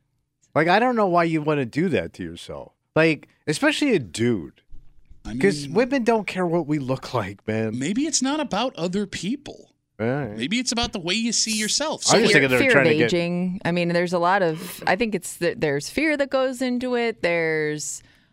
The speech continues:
Speaker 3: I thi-, as much as, like, you don't wanna admit it, there is a social pressure,
Speaker 1: Right.
Speaker 3: especially with social media and everything, to,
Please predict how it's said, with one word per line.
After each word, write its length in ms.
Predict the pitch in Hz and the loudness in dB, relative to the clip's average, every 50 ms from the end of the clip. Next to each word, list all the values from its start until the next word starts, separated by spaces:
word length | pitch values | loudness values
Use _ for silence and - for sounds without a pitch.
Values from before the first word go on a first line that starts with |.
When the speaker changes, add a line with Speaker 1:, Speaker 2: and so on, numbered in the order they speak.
| _ _ | _ _
Speaker 3:
I 80 | - 214 | 2 2
thi-, 300 | 233 - - 143 131 87 | 2 0 -2 -4 -4 0
as 200 | - 247 214 220 | 0 2 2 2
much 280 | 214 220 233 254 - | 2 2 2 2 0
as, 100 | 285 247 | 0 2
like, 160 | 247 220 214 208 | 2 0 2 0
you 80 | 208 | 2
don't 200 | 185 202 202 180 | 2 2 2 2
wanna 200 | 208 202 196 185 | 2 2 2 2
admit 220 | 165 160 160 175 190 | 0 0 0 0 0
it, 120 | 185 175 | 2 2
there 140 | 170 160 170 | 2 2 2
is 140 | 190 196 - | 0 0 -4
a 60 | 160 | -6
social 420 | - - 170 160 170 170 - 156 135 | -2 0 0 0 0 0 -2 -2 -2
pressure, 540 | - - 170 156 165 175 - 170 160 151 | 0 0 2 2 0 0 0 0 0 2
Speaker 1:
Right. 220 | 147 127 127 147 131 | 4 4 4 4 4
Speaker 3:
especially 440 | 110 110 120 196 190 - - 208 185 | 2 2 2 2 0 2 0 0 0
with 120 | 165 170 | 0 -2
social 340 | - 180 165 165 - 175 156 | 0 0 0 0 0 0 0
media 320 | 156 156 165 170 165 147 | 0 2 2 2 2 2
and 100 | 139 143 | 0 0
everything, 600 | 139 135 127 151 147 143 - 147 143 135 139 143 | -2 0 0 0 -2 0 -2 -2 -2 -2 -2 -4
to, 440 | - - - 151 143 135 131 135 147 | -4 -4 -2 0 0 0 -2 -2 -6